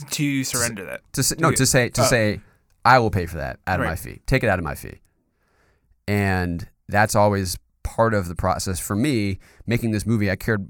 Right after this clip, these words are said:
Speaker 2: far more about that than I did about how much money am I gonna have in the bank when this is over. But that's also somewhat unique because I'm an entrepreneur and I'm the C E O of No Film School. And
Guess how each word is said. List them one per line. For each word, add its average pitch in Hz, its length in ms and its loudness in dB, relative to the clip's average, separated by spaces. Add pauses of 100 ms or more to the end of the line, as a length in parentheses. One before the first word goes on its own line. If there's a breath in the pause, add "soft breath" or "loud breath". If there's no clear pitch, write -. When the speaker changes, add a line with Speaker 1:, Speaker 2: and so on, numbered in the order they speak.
Speaker 2:
far 120 300 2
more 107 160 0
about 92 260 -4
that 80 280 -4 (200)
than 90 420 -4
I 87 120 -6
did 90 280 -4
about 85 420 -4 (100)
how 98 120 -2
much 92 140 -4
money 92 180 -4
am 87 80 -6
I 87 60 -6
gonna 82 120 -8
have 87 120 -4
in 87 60 -6
the 80 40 -8
bank 80 260 -8
when 78 100 -10
this 80 160 -10
is 80 180 -8
over. 85 400 -2 (400 soft breath)
But 98 120 -4
that's 107 180 0
also 98 360 -2 (120)
somewhat 95 260 -2
unique 90 280 -6
because 87 480 -8 (420)
I'm 80 160 -8
an 90 60 -4
entrepreneur 90 540 0
and 71 220 -10 (140)
I'm - 120 -12
the 78 60 -8
C 90 220 -6
E 92 60 -2
O 95 60 0
of 98 60 -2
No 104 100 0
Film 117 220 0
School. 78 340 -8
And 78 220 -12